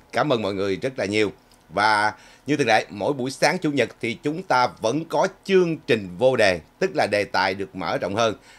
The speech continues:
Chúng ta có thể thảo luận những đề tài khác ngoài tin thời sự từ thứ Hai tới thứ Sáu. Hy vọng ngày hôm nay quý vị sẽ có những cái, à, đề tài hay hơn để chúng ta cùng nhau thảo luận.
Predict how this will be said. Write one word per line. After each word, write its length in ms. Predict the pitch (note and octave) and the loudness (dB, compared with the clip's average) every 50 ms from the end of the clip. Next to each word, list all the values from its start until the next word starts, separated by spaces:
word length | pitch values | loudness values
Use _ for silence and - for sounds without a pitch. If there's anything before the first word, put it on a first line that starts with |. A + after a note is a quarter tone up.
| _ _ | _ _
Chúng 120 | B2 C3+ | -8 -4
ta 80 | C#3+ B2 | -4 -2
có 100 | A2+ C3 | -2 -2
thể 100 | B2+ A#2 | -4 -2
thảo 180 | - A2 G#2+ | -2 -2 -2
luận 240 | A#2 F#2+ F#2 G#2 G#2 | -2 -2 -4 -4 -6
những 220 | G2+ G2 A2+ C#3+ C#3 | -6 -6 -6 -2 0
đề 160 | B2 G#2 F#2 - | 0 0 0 -2
tài 200 | - F2 F2+ F2+ - - | -4 -4 -4 -4 -8 -12
khác 380 | - - D#3+ D#3+ E3+ E3+ - | -6 -2 0 0 0 -2 -6
ngoài 340 | C3 A2+ G#2 G#2 G2 G2+ F#2+ | -6 -2 0 0 2 0 0
tin 260 | F#2 - C3 C3 B2+ | -2 -4 -6 -6 -4
thời 160 | - G#2 E2+ E2+ | -4 -4 -6 -4
sự 200 | - F#2 G2 G#2 | -4 -4 -4 -4
từ 160 | G2+ - F#2+ | -4 -6 -6
thứ 160 | F#2 - B2+ C#3 | -6 -6 -6 -6
Hai 200 | C3 A#2 G#2+ A2 | -2 -2 -2 -2
tới 120 | - A2 | -2 -4
thứ 140 | A2 C#3 C#3 | -6 -6 -10
Sáu. 300 | C3 - C3 A#2+ F3 F#3+ - - - - - _ - | -4 -2 0 0 0 -2 -4 -16 -20 -20 -16 _ -4
Hy 60 | C3 | -2
vọng 180 | A2 G2+ G#2 | -2 -2 -2
ngày 100 | A2+ G#2 | -2 -4
hôm 60 | G#2 A#2 | -2 -2
nay 120 | A#2+ A2+ | -2 -2
quý 120 | A2 C#3+ | -4 -4
vị 160 | B2+ A2 G#2 G2 | -6 -4 -6 -4
sẽ 180 | - - G#2 | -4 -6 -6
có 280 | G2+ - A#2+ B2 C#3 D#3 | -4 -2 -2 0 0 0
những 300 | D#3+ C3 G2+ F#2+ G#2+ A#2 | -2 -2 -4 -4 -6 -6
cái, 240 | - B2+ C3 C#3+ C#3+ | -4 -4 -2 0 0
à, 220 | B2+ A2+ A2 - - - - - - _ | 0 0 0 -2 -6 -16 -20 -20 -18 _
đề 180 | - A2 A2 G#2+ | 2 2 2 4
tài 200 | - G2+ A2 G#2 | 4 2 2 2
hay 220 | - C3 C#3+ D3 | 2 2 4 6
hơn 180 | C#3+ C#3+ C#3 A2+ G#2 - | 6 6 4 4 0 -6
để 100 | - F2+ | -6 -6
chúng 140 | G#2+ C#3+ C#3+ | -6 -6 -6
ta 120 | - - A#2 | -6 -6 -6
cùng 180 | - A2 F2 - | -6 -10 -8 -6
nhau 140 | G#2+ G2+ - | -6 -4 -4
thảo 100 | - G#2 | -4 -2
luận. 200 | A#2+ G2 G2 G2+ | 0 0 -2 -2